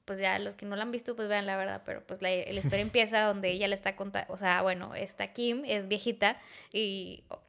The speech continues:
Speaker 1: o no sabes qué es Kim, es solo una viejita contándole una historia a,
Speaker 2: A su
Speaker 1: a,
Speaker 2: hija.
Speaker 1: a su hija.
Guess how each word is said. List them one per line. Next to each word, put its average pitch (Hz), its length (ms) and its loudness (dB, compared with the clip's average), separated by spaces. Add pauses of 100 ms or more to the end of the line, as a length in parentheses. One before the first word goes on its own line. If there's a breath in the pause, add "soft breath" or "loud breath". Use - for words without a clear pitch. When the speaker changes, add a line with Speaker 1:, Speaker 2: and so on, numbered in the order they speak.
Speaker 1:
o 214 80 4
no 208 160 0
sabes 226 220 -2
qué 220 60 0
es 220 80 -4
Kim, 214 220 -6
es 196 80 -4
solo 202 260 2
una 208 160 -2
viejita 208 360 -2
contándole 185 520 -2
una 185 160 -4
historia 190 500 4 (480 soft breath)
a, 170 480 4 (120)
Speaker 2:
A - 140 -2
su 139 60 0
Speaker 1:
a, - 20 2
Speaker 2:
hija. 175 220 0
Speaker 1:
a 190 80 -2
su 196 160 -4
hija. 196 260 -6